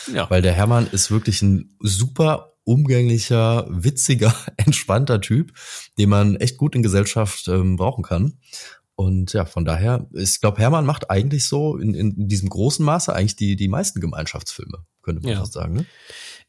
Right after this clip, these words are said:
Speaker 1: Ich find auch, dass, dass ich anfangs Hermann, äh, unterschätzt hab, muss ich auch zugeben. Also, äh, er hatte ja auch mal vor Jahren so einen kleinen Shitstorm wegen einem,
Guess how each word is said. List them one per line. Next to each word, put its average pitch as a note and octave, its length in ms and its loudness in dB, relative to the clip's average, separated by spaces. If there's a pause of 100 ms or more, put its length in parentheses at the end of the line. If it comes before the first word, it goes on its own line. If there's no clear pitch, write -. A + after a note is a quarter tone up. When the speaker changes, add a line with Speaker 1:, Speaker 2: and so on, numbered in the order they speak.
Speaker 1:
Ich - 160 -2
find C#3+ 160 0
auch, C3 180 -2
dass, - 260 -4
dass G2+ 200 -6
ich G#2 160 -4
anfangs G2+ 400 -4
Hermann, G#2 480 -6
äh, - 80 -16
unterschätzt - 460 -8
hab, - 280 -14
muss A#2 140 -10
ich A#2+ 100 -12
auch - 140 -12
zugeben. G#2 500 -8 (140)
Also, A2 560 -2 (380)
äh, - 340 -20 (300)
er B2 100 -2
hatte B2+ 140 0
ja B2+ 80 4
auch A#2+ 100 0
mal A#2+ 240 2
vor A#2+ 160 0
Jahren A#2+ 340 2
so A2+ 100 -2
einen G#2 100 -4
kleinen A2 240 -2
Shitstorm A#2+ 540 -2
wegen G#2 200 -4
einem, G2+ 180 -4